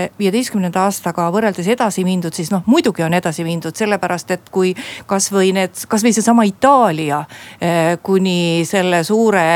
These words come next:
rändelaineni kahe tuhande viieteistkümnenda aasta suvel ju suhtus, äh, kõigisse nendesse ebaseaduslikesse tulijasse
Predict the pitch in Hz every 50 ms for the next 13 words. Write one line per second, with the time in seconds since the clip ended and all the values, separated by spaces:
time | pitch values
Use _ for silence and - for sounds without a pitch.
0 | 165 175 170 - - - 190 202 226 233 220 196 - 165 180 196 208 208 180 170
1 | 165 165 165 185 202 196 170 170 170 165 170 165 180 180 180 208 226 - - 190
2 | 165 165 175 165 165 - 175 170 - 240 262 247 226 175 151 151 - - - -
3 | - - - - 165 156 156 156 156 156 156 156 160 160 196 247 262 - - -
4 | - 165 151 - - - - 165 156 160 160 156 156 160 160 - _ - 233 214
5 | 202 - - 196 175 175 170 - - 185 190 214 208 190 170 175 175 170 170 -
6 | 165 - 185 165 - 156 - 185 - 233 254 233 214 185 165 165 - 175 160 170